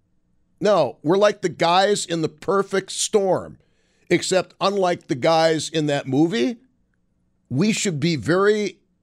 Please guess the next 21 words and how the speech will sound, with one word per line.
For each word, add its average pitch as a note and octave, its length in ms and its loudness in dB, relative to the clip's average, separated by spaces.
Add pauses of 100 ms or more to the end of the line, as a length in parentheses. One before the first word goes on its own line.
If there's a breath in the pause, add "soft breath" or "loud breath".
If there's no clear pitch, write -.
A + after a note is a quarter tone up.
(360)
easily G3 560 0
forecasting D3 920 -2
what's D#3+ 160 -2
gonna D#3+ 200 -2
happen. F#3 420 -4 (600)
What's - 160 0
gonna E3+ 220 0
happen G3+ 420 -2
is, D#3 380 -2 (320 soft breath)
if G3 240 2
we G3+ 140 -6
already G#3+ 680 0
don't G3 420 -2
have F3+ 200 2
enough F3 260 -2
electricity, D3 840 0 (580)
how D3 340 0
in D#3 300 -2
the C3+ 340 0 (140)
hell C#3 540 0 (760)
is E3 240 2